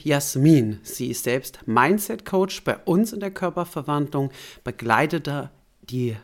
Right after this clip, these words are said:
Teilnehmerinnen bei uns auf dem Weg zu ihrem Wohlfühlkörper in diesen Mindset-Themen.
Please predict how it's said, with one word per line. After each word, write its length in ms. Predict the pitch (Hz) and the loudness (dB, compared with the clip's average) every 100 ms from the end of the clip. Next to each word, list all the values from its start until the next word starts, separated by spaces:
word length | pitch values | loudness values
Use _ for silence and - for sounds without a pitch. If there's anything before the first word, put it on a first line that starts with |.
| - | -12
Teilnehmerinnen 920 | - 113 151 160 147 139 131 135 131 | -8 -4 0 2 2 2 0 0 0
bei 140 | 123 | -2
uns 400 | 123 131 131 - | -2 -2 -4 -4
auf 220 | - 180 - | 0 0 2
dem 180 | 170 | -2
Weg 200 | 147 151 | -2 -4
zu 100 | - | -6
ihrem 200 | 139 131 | -6 -4
Wohlfühlkörper 880 | 123 143 143 131 127 - 135 131 131 | -2 -2 -2 -4 -4 -4 -4 -4 -2
in 180 | 170 180 | 0 2
diesen 340 | 196 175 156 | 0 0 2
Mindset-Themen. 960 | 156 147 156 - 147 - 147 131 135 | 4 2 0 -4 -6 -6 -6 -4 -4